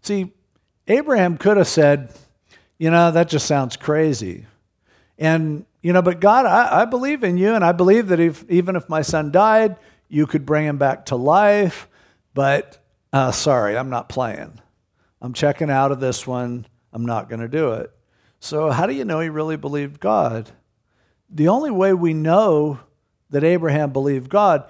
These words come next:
and it was in this choice that apparently he became the friend of God, was that when God told him to do something that he totally didn't want to do,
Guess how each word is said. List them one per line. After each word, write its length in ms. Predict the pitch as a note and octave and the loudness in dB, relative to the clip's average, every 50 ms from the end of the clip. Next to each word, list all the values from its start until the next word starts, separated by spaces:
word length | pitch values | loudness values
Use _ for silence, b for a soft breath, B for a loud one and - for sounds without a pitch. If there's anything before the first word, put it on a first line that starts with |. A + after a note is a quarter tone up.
| b b b | b b b
and 140 | - D3 D#3 | -6 -6 -6
it 100 | - - | -4 -2
was 180 | D3+ D3 C#3 | -2 -2 0
in 180 | F3+ G#3 A3 A3 | 0 0 0 0
this 180 | F#3+ D#3+ - - | 0 -2 -2 -4
choice 520 | - - - F#3+ G#3 G3+ F3+ D#3+ C#3 - | -6 -4 -2 2 4 4 4 2 0 -2
that 260 | - - C3+ C3 - b b b b b | -2 0 0 0 -2 b b b b b
apparently 720 | - - - - - F#3 G#3+ A#3+ A#3 F#3 F#3 C#3 C#3+ C3+ | -6 -6 -4 -2 -2 -2 -2 -2 -4 -4 -2 -2 0 0
he 80 | C#3+ | 0
became 400 | C#3+ D3 C3 - D3 D3 D3 C#3+ | -2 -4 -4 -4 -4 -4 -4 -6
the 100 | B2 A#2+ | -8 -10
friend 520 | A2 - - - C#3+ D3 F3+ A#3 C4+ B3 F3 | -10 -10 -8 -4 -2 0 0 -2 -2 -4 -6
of 180 | C#3 B2+ A2+ | -8 -8 -10
God, 480 | A2 - F2+ D#2+ D2+ C#2+ D#2+ - - - _ _ _ _ _ _ b b b b b b b b b | -10 -8 -8 -8 -8 -10 -12 -14 -16 -20 _ _ _ _ _ _ b b b b b b b b b
was 200 | D3+ D3+ D3 - | -2 -2 0 0
that 100 | F3+ G3 | -2 -2
when 240 | - - D3 C#3+ | -2 -2 -4 -2
God 360 | C#3 F3 F3+ G3 A#3+ C4 G#3+ - | 0 0 2 2 2 0 -2 -2
told 260 | - G3+ G#3+ G#3 G#3 | -2 0 0 -2 -2
him 100 | G3 F3 D3+ | -6 -8 -8
to 80 | C#3 | -4
do 200 | C#3 D#3 F3 F3+ | -2 0 0 2
something 300 | - - D#3+ D3 - C3+ | 2 0 -2 -2 -4 -4
that 160 | B2+ C3 B2+ | -6 -4 -6
he 60 | C3 A#2+ | -6 -8
totally 460 | - - F#3 G3+ G#3+ A3+ G#3+ G3 F3+ | -6 -2 -2 -2 0 0 -2 -2 -2
didn't 260 | D#3+ E3 E3 E3 D#3 | -2 -4 -4 -4 -4
want 200 | D#3 D#3 D3 C#3+ | -4 -4 -4 -4
to 80 | C3+ C3 | -4 -4
do, 440 | C3 C#3 C3+ B2 A2 F#2+ G#2 B2 | -2 -2 -2 -2 -4 -8 -10 -12